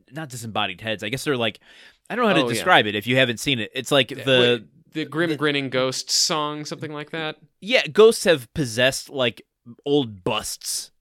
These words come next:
Speaker 1: in
Speaker 2: Uh,
Speaker 1: the
Speaker 2: yeah.
Speaker 1: thing. So it's, yeah, so
Speaker 2: I'm familiar with this concept,
Speaker 1: Okay,
Speaker 2: yes.
Speaker 1: got it. Yeah, so that's the, they, they sing the a cappella ghostly ghost songs.
Speaker 2: Oh my god, that is, that is some, that is some Disney Entertainment synergy right there.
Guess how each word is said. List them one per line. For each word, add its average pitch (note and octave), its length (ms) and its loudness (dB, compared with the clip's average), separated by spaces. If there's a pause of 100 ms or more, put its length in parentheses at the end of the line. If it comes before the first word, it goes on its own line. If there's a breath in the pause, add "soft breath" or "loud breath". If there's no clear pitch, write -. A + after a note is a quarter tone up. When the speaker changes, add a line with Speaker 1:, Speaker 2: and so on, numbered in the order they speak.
(120)
Speaker 1:
in B2 80 -4
Speaker 2:
Uh, C#3+ 140 -2
Speaker 1:
the G#2 60 -6
Speaker 2:
yeah. C#3 180 0
Speaker 1:
thing. F2 80 -6
So A2+ 220 -4
it's, G#2+ 260 -12
yeah, G#2 240 -6
so A2+ 320 -4
Speaker 2:
I'm E3+ 180 -2
familiar C3+ 380 -2
with F#2 160 -8
this D2+ 180 -8
concept, F2+ 460 -8
Speaker 1:
Okay, G#2+ 160 -2
Speaker 2:
yes. - 260 -8 (100)
Speaker 1:
got G2+ 200 2
it. - 80 -14 (220)
Yeah, C3 260 -4
so B2+ 220 0
that's C#3 680 0
the, A#2 520 0
they, A#2+ 220 -2
they A2+ 220 -8
sing A2+ 220 -10
the F#2 120 -8
a G2 60 -12
cappella F#2+ 500 -12 (320)
ghostly F#2 640 -12 (800 soft breath)
ghost G2+ 320 -14
songs. E2+ 320 -16 (420)
Speaker 2:
Oh F3 160 -12
my F#3 160 -12
god, F#3 220 -10
that C#3+ 180 -2
is, A#3 180 -6
that G3 200 -2
is A#3 100 -4
some, C#3+ 360 -4
that C#3+ 180 -2
is F#3+ 100 -4
some C#3+ 200 -8
Disney B2+ 400 -4
Entertainment A2+ 500 -6
synergy B2+ 520 -10
right F2 300 -10
there. F2+ 440 -8